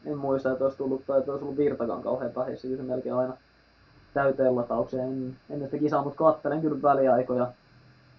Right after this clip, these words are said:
Ja melkein voisin, että jos on luotettavat kilsatolpat, mä katson jokaisen kilsan, mut esimerkiksi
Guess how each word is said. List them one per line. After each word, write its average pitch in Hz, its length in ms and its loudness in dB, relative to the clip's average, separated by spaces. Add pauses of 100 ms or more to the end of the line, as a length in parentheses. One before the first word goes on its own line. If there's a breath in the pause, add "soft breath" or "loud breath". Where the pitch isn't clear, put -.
(360)
Ja 123 60 -8
melkein 175 240 6
voisin, 160 140 4
että 156 120 0
jos 170 180 4
on 160 160 6
luotettavat 156 460 6
kilsatolpat, 143 540 4
mä 127 100 -2
katson 127 200 4
jokaisen 131 380 2
kilsan, 127 320 -2
mut 127 120 -6 (640)
esimerkiksi 135 560 0